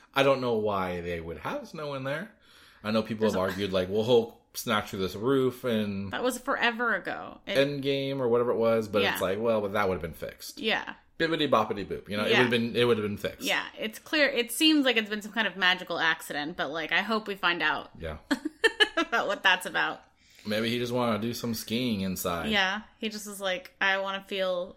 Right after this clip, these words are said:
Speaker 2: cozy, and so I need it to be really
Speaker 1: Yeah.
Speaker 2: cold in here and turn the fireplace on."
Speaker 1: He's like, "I
Speaker 2: and wear a
Speaker 1: really, I
Speaker 2: sweater.
Speaker 1: really want a cup of cocoa, but
Speaker 2: <laughs>
Speaker 1: it's just not
Speaker 2: It's
Speaker 1: cocoa
Speaker 2: too
Speaker 1: weather."
Speaker 2: warm out, so. <laughs>
Speaker 1: I guess I could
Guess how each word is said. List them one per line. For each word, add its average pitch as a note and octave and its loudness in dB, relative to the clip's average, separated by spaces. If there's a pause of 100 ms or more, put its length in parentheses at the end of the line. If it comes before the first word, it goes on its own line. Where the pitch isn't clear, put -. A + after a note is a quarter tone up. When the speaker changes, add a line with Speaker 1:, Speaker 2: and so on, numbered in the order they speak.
Speaker 2:
cozy, G#3 -2
and F#3+ -10
so F#3 -2
I F3+ 0
need F#3 -8
it F3 -4
to - -8
be F#3 -8
really F#3+ 2
Speaker 1:
Yeah. F#3 4
Speaker 2:
cold G3+ 0
in G#3+ -4
here G#3+ 0
and G#3 -4
turn G#3 -6
the F3+ -6
fireplace F#3+ 2
on." A3+ 0
Speaker 1:
He's G#3+ -2
like, G3 0
"I G3+ -2
Speaker 2:
and A3+ -2
wear A3 4
a - 8
Speaker 1:
really, G3+ 10
I D#3 4
Speaker 2:
sweater. G3 2
Speaker 1:
really A#3+ 4
want C#3+ 2
a - 2
cup B2 -2
of F#2+ -2
cocoa, C#3 4 (160)
but F#2+ 4
Speaker 2:
<laughs> - 6
Speaker 1:
it's B2 0
just E3 -2
not C#3+ 6
Speaker 2:
It's - -14
Speaker 1:
cocoa D#3 6
Speaker 2:
too G2+ 2
Speaker 1:
weather." F#3 6
Speaker 2:
warm C#4+ 10
out, F3 2
so. F#3+ -2
<laughs> - -6
Speaker 1:
I G2+ 0
guess A2+ 0
I F#2+ -2
could E2+ -6